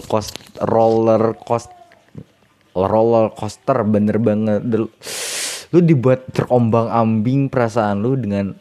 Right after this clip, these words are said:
hal yang gak jelas gitu. Tapi lu enjoy tentang hal itu. <laughs> Gini deh,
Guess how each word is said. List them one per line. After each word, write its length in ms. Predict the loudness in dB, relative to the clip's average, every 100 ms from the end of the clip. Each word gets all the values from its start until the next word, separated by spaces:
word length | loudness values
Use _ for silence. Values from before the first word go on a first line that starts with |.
| -20
hal 440 | -20 -6 0 2
yang 120 | 2
gak 120 | 0 2
jelas 360 | 2 2 -2
gitu. 240 | -12 -16 -18 _ _ -20 -10
Tapi 140 | 0 4
lu 80 |
enjoy 480 | 4 4 4 6 4
tentang 240 | 4 0 0
hal 80 |
itu. 320 | -2 -2 -2 -2 -10 -20 -20 -20 -20 _ _ _ _ _ _ _ _ _ -20 _
<laughs> 360 | 4 4 2 -10 _ _
Gini 400 | -2 2 4 2
deh, 200 | 0